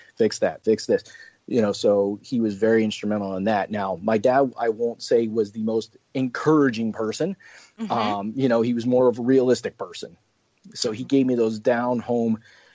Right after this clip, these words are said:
Speaker 1: this is how a parent should kinda be, those kinda things, and how to be a productive adult or member of society, if you wanna put it that way. He gave me those.
Speaker 2: Mm-hmm.
Speaker 1: Um,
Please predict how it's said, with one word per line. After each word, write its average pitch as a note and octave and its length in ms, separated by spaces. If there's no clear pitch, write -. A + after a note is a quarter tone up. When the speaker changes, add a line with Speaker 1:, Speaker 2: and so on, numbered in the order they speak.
Speaker 1:
this B2+ 300
is A2+ 80
how G#2 180
a G2 40
parent A#2+ 380
should G#2+ 300
kinda G#2+ 320
be, A#2+ 400
those A2+ 260
kinda G#2 240
things, G#2+ 320
and G2+ 420
how A#2 220
to A#2 80
be G#2 400
a G2 240
productive G#2 880
adult A2+ 580
or G#2+ 120
member A2+ 300
of G#2 80
society, A#2+ 400
if B2+ 120
you A2+ 60
wanna G#2 140
put G2+ 160
it F#2+ 80
that G#2 200
way. D3 160
He C3 120
gave G#2+ 200
me G2 120
those. G2 500
Speaker 2:
Mm-hmm. G3 520
Speaker 1:
Um, G2 380